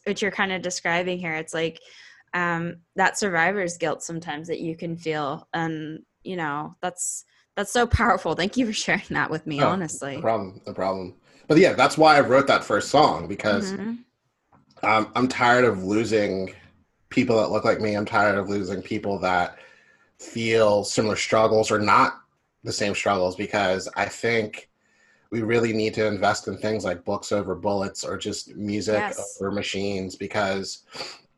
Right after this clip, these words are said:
Speaker 2: um, side note, if there's anything I think independent music can do is use your art, use your platform to help
Speaker 1: Mm-hmm.
Speaker 2: beyond just, uh, download my music and I'm donating to this thing, like, like, write about it.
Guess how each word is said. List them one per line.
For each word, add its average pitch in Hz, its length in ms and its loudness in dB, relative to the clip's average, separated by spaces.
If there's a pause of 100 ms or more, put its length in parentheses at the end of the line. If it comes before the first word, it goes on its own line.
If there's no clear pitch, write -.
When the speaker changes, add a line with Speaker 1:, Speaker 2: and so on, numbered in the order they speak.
(460)
Speaker 2:
um, 92 300 0
side 127 300 6
note, 107 340 0
if - 60 -14
there's 110 200 -2
anything 131 440 4
I 113 80 4
think 107 640 -2
independent 107 520 -2
music 98 320 -6
can 92 240 -8
do 101 580 0
is 87 480 -12 (520)
use 107 300 -6
your 113 120 0
art, 104 320 -2
use 101 180 -10
your 101 100 -8
platform 104 600 -6
to 80 100 -6
help 107 400 -4 (220)
Speaker 1:
Mm-hmm. 101 100 -20
Speaker 2:
beyond 101 580 2
just, 98 280 -6
uh, 87 300 -2 (460)
download 104 400 0
my 92 120 -4
music 92 320 -6
and 92 80 -4
I'm 90 100 -6
donating 90 420 -4
to 85 80 -6
this 80 200 -10
thing, 87 320 -8
like, 80 260 -10
like, 98 160 -6
write 98 220 2
about - 260 -6
it. - 140 -14